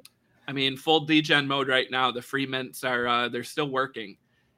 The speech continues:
A-, and again, gas prices have not shot way back up. So in this,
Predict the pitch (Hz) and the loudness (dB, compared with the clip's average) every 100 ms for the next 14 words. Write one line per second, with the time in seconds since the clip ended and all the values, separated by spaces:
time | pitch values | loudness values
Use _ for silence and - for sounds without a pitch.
0 | - 135 113 147 143 143 160 143 135 - | -4 -2 0 2 2 4 4 2 -2 -8
1 | - 143 185 - - 202 226 220 208 180 | 2 6 6 4 2 2 2 -4 -4 -6
2 | 151 143 165 - - 156 165 147 147 147 | -2 0 0 -2 0 4 4 2 -2 2
3 | 135 135 160 127 - - 135 131 131 175 | 0 2 0 -2 -4 -8 -6 -4 -2 -2
4 | - - | -2 -10